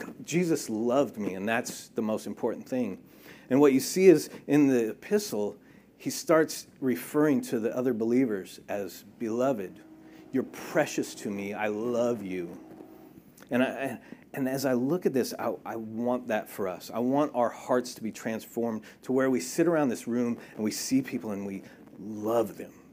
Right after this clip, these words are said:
deeply. That we would think beloved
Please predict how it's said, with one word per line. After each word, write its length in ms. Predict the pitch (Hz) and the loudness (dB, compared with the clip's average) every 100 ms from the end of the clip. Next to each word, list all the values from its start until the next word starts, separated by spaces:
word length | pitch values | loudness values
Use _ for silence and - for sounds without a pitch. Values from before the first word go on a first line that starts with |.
| - - | -20 -12
deeply. 580 | - 127 - 76 85 - - - - - - - _ _ _ _ _ - - - _ _ _ _ _ _ - - - _ _ _ _ _ _ _ | -2 -2 -2 -8 -12 -12 -18 -20 -20 -20 -20 -20 _ _ _ _ _ -20 -20 -20 _ _ _ _ _ _ -20 -20 -20 _ _ _ _ _ _ _
That 180 | 123 110 | -4 -2
we 240 | 127 143 | 8 10
would 220 | 135 123 - | 10 6 2
think 320 | 110 101 - - - _ _ _ | -6 -6 -10 -20 -20 _ _ _
beloved 680 | - - 110 110 117 92 92 | -10 -8 -6 -6 -6 -8 -14